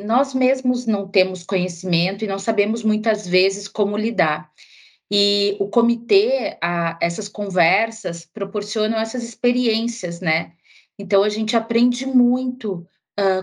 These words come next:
como lidar com o outro, como escutar o outro e acolher de verdade, né?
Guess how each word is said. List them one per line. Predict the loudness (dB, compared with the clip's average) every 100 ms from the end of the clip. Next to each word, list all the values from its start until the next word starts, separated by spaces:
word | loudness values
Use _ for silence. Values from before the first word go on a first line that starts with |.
| 0
como | 2 2
lidar | 2 0 0 0 -2
com | -4 -2
o | 0
outro, | 2 2 0 -6 -10 -6
como | -4 -2
escutar | -4 -6 -4 0 2
o | 0
outro | 0 0 0 -2 -4 -4 -4 -12 -20 _
e | 2
acolher | 2 4 2 2 2 0
de | -2
verdade, | -4 -2 2 2 2 -2 -6 -4
né? | -2 -4 -6